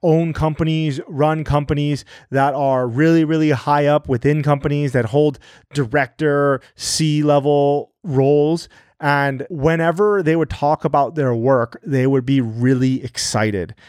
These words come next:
and they would be beaming. Whenever the college degree would come up, as it comes up sometimes when you're speaking about these things, they would always shrink into themselves. Like, "Oh no,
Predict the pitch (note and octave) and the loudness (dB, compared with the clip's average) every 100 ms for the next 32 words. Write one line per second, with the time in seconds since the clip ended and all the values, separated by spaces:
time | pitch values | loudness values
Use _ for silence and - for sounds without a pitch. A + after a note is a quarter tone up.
0 | _ C3 C3 B2+ B2+ A#2 B2 A#2 - B2+ | _ -2 2 4 2 2 -2 -4 -2 0
1 | A#2+ G#2 F#2+ - B2 D3 D3+ C#3+ D3 F3+ | 2 0 -4 -4 0 2 2 2 2 2
2 | F#3+ F#3 - _ D#3 C3+ - C#3 D3 D#3 | 2 0 -4 _ -2 -2 0 0 2 2
3 | D3 - C3 A#2 B2 C3+ C3 A#2 - A2+ | 0 -4 -2 0 2 2 0 -2 -2 -4
4 | A2+ A#2+ F#3 - - C3+ C3+ C3 C#3 C#3 | 0 0 -2 -6 -6 -2 0 0 -2 -2
5 | C3+ A2 A#2+ - - D#3+ D3 D3 D#3+ D#3+ | -2 0 0 0 -2 -2 0 0 0 0
6 | C#3 C#3+ C#3+ C#3+ - C3+ B2 C#3+ C#3+ C3+ | 0 0 2 0 -2 -4 -6 -6 -4 -2
7 | C#3 - D3+ - D3+ E3+ G3 - _ C#3+ | -2 -2 -6 -4 -4 -4 -8 -12 _ 0
8 | D3+ D3+ - C#3+ G#3 A#3 - - D#3 D3 | 2 0 0 2 2 0 0 0 0 0
9 | C#3 C3+ C3+ A2+ G2+ G2+ F#2+ G#2 G#2 G2 | 0 0 0 -2 -4 -4 -4 -4 -6 -4
10 | A#2+ A#2 A2+ A2 G#2+ G#2 G#2 G#2 | -4 -2 -2 -4 -4 -2 -4 -6